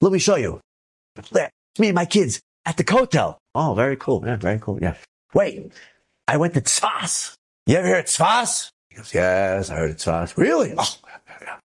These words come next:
He says, he says, "I went to that Rizal's mikveh. You ever heard of that Rizal's mikveh?" "Yeah, yeah, yeah." He says, "Yeah, really?" He goes, "Yeah, at Rizal's mikveh, there's a special segula, there's a special bracha that if you go there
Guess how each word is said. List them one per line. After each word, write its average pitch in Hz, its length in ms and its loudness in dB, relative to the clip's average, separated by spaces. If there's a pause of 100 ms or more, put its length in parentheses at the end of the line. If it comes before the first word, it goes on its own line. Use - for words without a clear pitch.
(260)
He 131 100 2
says, - 320 -2 (540)
he 101 140 2
says, 95 240 -2 (160)
"I 120 100 2
went 165 220 0
to 151 80 4
that 131 120 4
Rizal's 143 420 2
mikveh. 160 500 -2
You 117 80 2
ever 143 100 2
heard 151 80 2
of 151 60 0
that 135 140 2
Rizal's 165 340 2
mikveh?" 233 560 4 (400)
"Yeah, 95 420 2
yeah, 71 320 -6
yeah." - 580 -14 (280)
He 92 120 0
says, 87 200 0
"Yeah, 143 140 4
really?" 185 440 2 (360)
He 170 80 2
goes, 175 100 2
"Yeah, 151 640 2 (240)
at - 100 -4
Rizal's 120 320 2
mikveh, 90 640 0
there's 98 140 2
a 101 80 0
special 104 420 0
segula, 98 720 0
there's 87 160 -6
a 87 80 -4
special 90 320 -4
bracha 92 560 0
that 87 140 0
if 85 160 -6
you 98 100 0
go 117 320 2
there 87 360 0